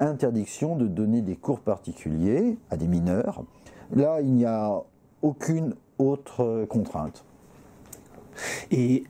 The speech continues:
Speaker 2: euh, qu'en est-il des procédures en cours ? Est-ce que, euh,
Speaker 1: Alors, les procédures en cours, j'ai été extradé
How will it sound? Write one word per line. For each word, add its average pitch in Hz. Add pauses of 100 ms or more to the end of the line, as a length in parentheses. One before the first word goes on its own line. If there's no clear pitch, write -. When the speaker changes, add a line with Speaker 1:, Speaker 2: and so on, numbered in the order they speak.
(260)
Speaker 2:
euh, 104
qu'en 131
est-il 139
des 117
procédures 139
en 120
cours ? 107
Est-ce 101
que, 131 (180)
euh, 101 (720)
Speaker 1:
Alors, 95 (280)
les 214
procédures 117
en 113
cours, 220 (100)
j'ai 110
été 135
extradé 117